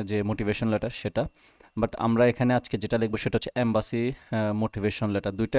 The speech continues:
একটু সামান্য ডিফারেন্স আছে। So আজকে আমরা এই বিষয়গুলো নিয়ে আলোচনা করব। এম্বাসি মোটিভেশন লেটার, কীভাবে আমরা একটা এম্বাসিতে মোটিভেশন লেটারটা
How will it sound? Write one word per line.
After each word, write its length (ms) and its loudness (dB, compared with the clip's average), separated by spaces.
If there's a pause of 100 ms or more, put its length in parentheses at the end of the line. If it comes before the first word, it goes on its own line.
একটু 140 -4
সামান্য 360 0
ডিফারেন্স 500 0
আছে। 200 -4 (580)
So 100 -2 (220)
আজকে 220 -8
আমরা 160 0
এই 140 0
বিষয়গুলো 360 2
নিয়ে 220 -2
আলোচনা 320 -2
করব। 200 -4 (240)
এম্বাসি 380 0
মোটিভেশন 560 0 (100)
লেটার, 280 0
কীভাবে 220 2
আমরা 200 2
একটা 220 -2
এম্বাসিতে 360 -2
মোটিভেশন 460 -2
লেটারটা 240 -6